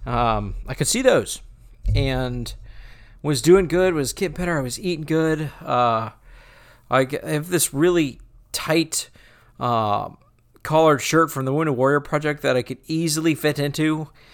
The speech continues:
Um, I believe I have the picture on my Facebook somewhere, uh, and I looked, I looked excellent. And,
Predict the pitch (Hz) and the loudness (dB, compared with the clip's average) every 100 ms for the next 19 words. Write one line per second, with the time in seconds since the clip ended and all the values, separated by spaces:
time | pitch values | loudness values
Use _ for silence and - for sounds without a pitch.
0 | - - _ 127 123 120 127 143 214 190 | -20 -20 _ 2 2 2 -4 -2 -2 0
1 | 131 135 120 - - 127 113 120 117 110 | 2 2 2 -2 -2 0 0 -2 -4 -6
2 | - 123 - 139 117 120 139 - 113 107 | -8 -8 -4 -2 0 0 -2 -4 -4 -2
3 | 92 - 123 110 131 147 147 - 131 170 | -4 -8 -10 -4 -2 -2 -4 -14 -12 -12
4 | - - 170 - 156 - - - _ _ | -12 -10 -4 -2 -2 -4 -18 -20 _ _
5 | - - _ - _ _ - 151 156 143 | -20 -20 _ -20 _ _ -10 -2 0 0
6 | 127 | -2